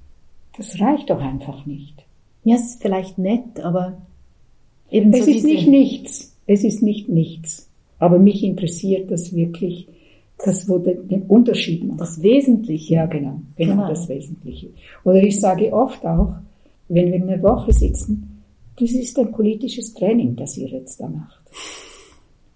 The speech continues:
Speaker 1: Weil die Herausforderungen werden größer. Gehst du in das Kämpfen, Fliehen oder Verst-,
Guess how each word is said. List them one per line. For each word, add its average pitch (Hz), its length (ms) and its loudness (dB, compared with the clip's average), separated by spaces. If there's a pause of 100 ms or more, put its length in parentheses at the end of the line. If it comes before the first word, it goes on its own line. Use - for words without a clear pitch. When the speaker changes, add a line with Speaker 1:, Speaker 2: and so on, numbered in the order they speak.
(340)
Speaker 1:
Weil 175 300 2 (960)
die 170 160 6
Herausforderungen 262 960 0
werden 226 280 -2
größer. - 520 -10 (960)
Gehst 233 360 2
du 302 120 4
in 170 180 2
das 160 300 -6 (100)
Kämpfen, 269 880 0 (360)
Fliehen 208 880 0 (400)
oder 170 340 2 (260)
Verst-, - 520 -12